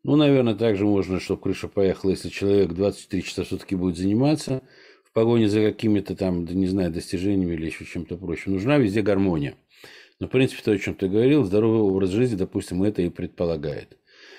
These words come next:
Но есть ещё один аспект, который в современной жизни мы с ним сталкиваемся, и сталкиваемся, в общем-то, э, постоянно.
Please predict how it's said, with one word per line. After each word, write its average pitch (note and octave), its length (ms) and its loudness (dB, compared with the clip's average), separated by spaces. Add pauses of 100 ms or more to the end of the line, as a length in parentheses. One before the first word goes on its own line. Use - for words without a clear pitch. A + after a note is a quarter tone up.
(300)
Но A2 120 2
есть E3+ 240 4
ещё E3+ 240 2
один B2+ 300 4
аспект, G2+ 380 0
который F#2+ 280 0
в - 60 -6
современной G2 420 2
жизни F2+ 240 0
мы E2+ 120 -2
с - 100 -10
ним F2 100 -4
сталкиваемся, C3+ 540 -2
и E2 40 -2
сталкиваемся, F2+ 540 -4
в F2+ 60 -2
общем-то, - 280 -8
э, E2 680 0
постоянно. B2+ 760 0